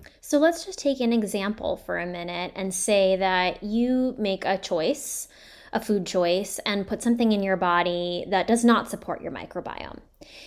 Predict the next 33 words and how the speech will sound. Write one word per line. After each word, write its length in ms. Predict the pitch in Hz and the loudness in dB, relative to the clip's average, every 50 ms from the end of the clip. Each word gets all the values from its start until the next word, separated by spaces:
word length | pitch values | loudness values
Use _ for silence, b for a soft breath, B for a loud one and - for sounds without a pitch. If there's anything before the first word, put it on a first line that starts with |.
| B B | B B
If 140 | 277 269 269 | 8 8 8
you 100 | 294 285 | 4 2
think 280 | - - 359 359 - | 2 0 -6 -4 -4
about 340 | 403 330 262 247 233 226 220 | -2 0 2 2 4 4 4
it 340 | 220 208 196 190 - - - - | 4 4 4 4 2 -2 -6 -6
as 420 | 190 185 185 180 180 175 175 - - - | -2 0 0 2 2 0 -2 -4 -10 -14
that 280 | 196 185 196 190 - 196 | -6 -2 -2 -2 0 0
was 160 | 202 180 - | -2 -2 -2
an 80 | 170 170 | -6 -8
unhealthy 440 | 170 180 - 190 180 180 - 180 | -8 -8 -6 -6 -6 -6 -6 -12
choice, 920 | 165 - - - - 392 392 254 165 - - - - - - - - - - _ _ b b b b b b b b b b b b b b b | -8 -6 -8 -4 0 4 4 4 4 4 -2 -8 -8 -6 -8 -8 -8 -10 -16 _ _ b b b b b b b b b b b b b b b
that 380 | 214 196 247 247 294 370 - 269 | 2 2 4 4 4 2 0 0
then 240 | 269 240 233 226 214 | 2 4 6 6 4
creates 640 | 214 - - 208 196 - - 190 190 185 185 - | 4 0 -6 -6 -4 -2 -2 0 0 0 -2 -2
a 80 | - 190 | -8 -8
certain 400 | - - - 190 180 - 190 185 | -8 -4 -2 -2 -2 -2 -2 -4
emotional 500 | 175 180 180 175 185 - - - 180 180 | -4 -2 -2 -4 -4 -4 -8 -12 -14 -12
charge 720 | - - - - - - 214 240 269 233 196 196 180 - - - | -8 -6 -6 -6 -4 0 4 6 8 8 8 6 2 -4 -6 -8
over 220 | 180 170 170 160 | -8 -8 -6 -10
your 160 | - - 170 | -8 -8 -10
choice, 520 | - - - - - - - - - - - - | -10 -8 -8 -8 -8 -8 -10 -10 -10 -12 -10 0
which 240 | 233 233 220 - - | 0 0 0 0 0
can 220 | - 226 226 220 | 2 4 4 6
lead 260 | 214 214 233 247 220 | 6 6 6 4 4
to 400 | 220 - - 214 202 196 190 - - | 2 0 -2 0 2 2 2 0 0
a 80 | 208 | -2
lot 500 | 196 175 170 180 170 160 170 202 214 - - - | -2 0 0 -2 0 2 2 0 0 -2 0 0
of 320 | 202 190 190 180 170 165 | 2 2 2 0 -2 -4
different 360 | - 190 - - 180 180 - - | -6 -6 -6 -4 -8 -8 -6 -4
outcomes 580 | 180 170 175 - - - 226 240 269 277 269 - | -4 -4 -4 -4 -4 -2 2 2 2 2 0 -2
that 260 | 208 208 190 - 196 | -2 -2 -2 -2 -2
might 260 | 196 202 208 202 - | -2 -2 -2 -2 -4
cascade 880 | - - - 190 185 - - - - - 185 175 185 208 277 320 - B | -10 -6 -4 -4 -4 -4 -8 -12 -8 -8 -8 -6 -2 -2 -2 -2 -4 B